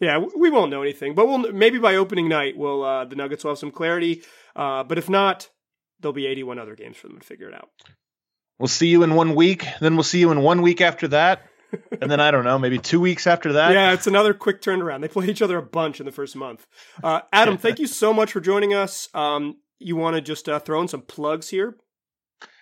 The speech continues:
Speaker 2: Only thing I'll plug, 'cause I'm, 'cause I'm on a Blazers podcast and you mentioned the People's Champ, the greatest thing I ever worked on was a documentary with Will Barton. I sat down with him for several hours, interviewed Damian Lillard about him as well. So if you Google will Barton, Locked On Nuggets. Uh,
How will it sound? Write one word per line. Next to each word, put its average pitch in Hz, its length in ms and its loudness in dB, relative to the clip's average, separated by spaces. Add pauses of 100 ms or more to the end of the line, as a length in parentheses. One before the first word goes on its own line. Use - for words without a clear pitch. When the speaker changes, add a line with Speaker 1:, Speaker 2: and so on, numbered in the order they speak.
(120)
Speaker 2:
Only 302 200 2
thing 330 180 -2
I'll 220 80 4
plug, 254 300 2
'cause 175 340 -2
I'm, 170 220 2
'cause 190 280 -2
I'm 175 120 2
on 180 200 2
a 202 60 0
Blazers 170 400 0
podcast 170 540 0
and 147 80 -6
you 139 60 -2
mentioned 156 300 -2
the 143 60 -4
People's 151 340 -2
Champ, 156 320 2
the 139 60 2
greatest 175 460 2
thing 165 160 0
I 156 80 4
ever 139 180 4
worked 147 300 0
on 120 320 2
was 120 400 2
a 123 80 4
documentary 135 640 0
with 117 100 -4
Will 127 140 -2
Barton. 120 320 2
I 110 80 -4
sat 127 280 -2
down 131 160 4
with 127 120 -2
him 127 180 -2
for 113 340 0 (360)
several 185 420 2
hours, 147 460 2
interviewed 165 340 -2
Damian 160 320 0
Lillard 143 300 4
about 139 240 4
him 135 100 -2
as 120 100 -6
well. 127 220 4
So 120 200 0
if 107 120 -8
you 127 140 -2
Google 127 680 2 (320)
will 143 180 4
Barton, 135 360 2
Locked 127 260 -2
On 120 140 0
Nuggets. 120 500 0
Uh, 127 60 -2